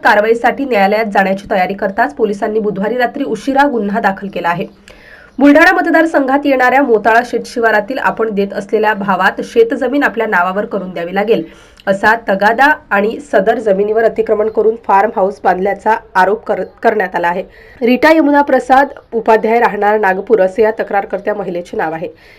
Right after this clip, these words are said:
त्यांच्या तक्रारीनुसार बुलढाणा जिल्ह्यातील मोताळा तालुक्यातील राजूर गावात त्यांची दीड एकर शेती आहे. आमदार गायकवाड यांनी एकवीस जुलै दोन हजार एकवीस ला त्यांच्या शेतजमिनीवर अतिक्रमण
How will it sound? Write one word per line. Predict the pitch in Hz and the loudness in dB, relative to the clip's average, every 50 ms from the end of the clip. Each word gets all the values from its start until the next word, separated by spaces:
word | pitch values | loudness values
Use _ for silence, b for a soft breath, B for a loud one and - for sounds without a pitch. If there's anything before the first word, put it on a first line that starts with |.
| b b b - | b b b 0
त्यांच्या | 226 226 220 - 247 254 | 2 2 4 4 2 2
तक्रारीनुसार | 254 - 214 - 214 208 214 220 226 220 - 254 247 247 | 4 2 0 2 2 4 4 2 2 2 2 2 2 4
बुलढाणा | 214 220 208 190 196 220 233 | 4 2 2 2 2 0 0
जिल्ह्यातील | 240 233 233 220 233 233 233 254 247 | 0 0 0 0 0 0 0 -2 -2
मोताळा | 247 220 196 190 196 220 220 233 233 | 0 0 0 0 2 2 0 2 2
तालुक्यातील | 226 214 214 208 - 226 214 214 - 240 214 | 0 0 0 0 -2 -2 -2 0 -2 -4 0
राजूर | 196 196 185 185 185 - 247 254 | 2 4 4 4 2 2 0 2
गावात | 240 233 220 220 226 226 | 2 2 2 2 0 0
त्यांची | - 202 196 196 - - 226 | -2 -4 -4 -4 -6 -8 -6
दीड | 185 180 202 208 240 | -4 -4 0 2 4
एकर | 269 277 262 - - - - - | 4 2 2 -2 -2 -4 -2 -4
शेती | - - 202 196 - 175 | -4 -8 -8 -8 -6 -8
आहे. | 170 170 165 185 - B B B B B B B B B | -6 -4 -4 -6 -8 B B B B B B B B B
आमदार | 233 247 254 247 311 349 | 2 2 4 4 4 6
गायकवाड | 330 320 311 302 320 311 311 | 6 4 4 4 2 2 2
यांनी | 320 302 294 311 | 4 2 2 0
एकवीस | 302 - - 294 277 226 269 | 0 -4 -4 -6 -6 -4 0
जुलै | 262 254 277 | 2 2 4
दोन | 240 262 233 | 4 4 2
हजार | 233 220 233 226 226 | 2 4 2 4 4
एकवीस | 220 220 220 - 226 220 - | 4 2 2 -2 -6 -4 -2
ला | 254 240 | -2 -2
त्यांच्या | 254 254 220 202 - 220 220 | 0 0 -4 -2 0 -2 -2
शेतजमिनीवर | 220 - 226 220 190 214 208 214 220 214 214 220 220 | 0 0 0 2 2 0 0 2 2 2 2 2 0
अतिक्रमण | 208 202 - - 214 208 208 208 | -2 -4 -6 -8 -8 -6 -6 -6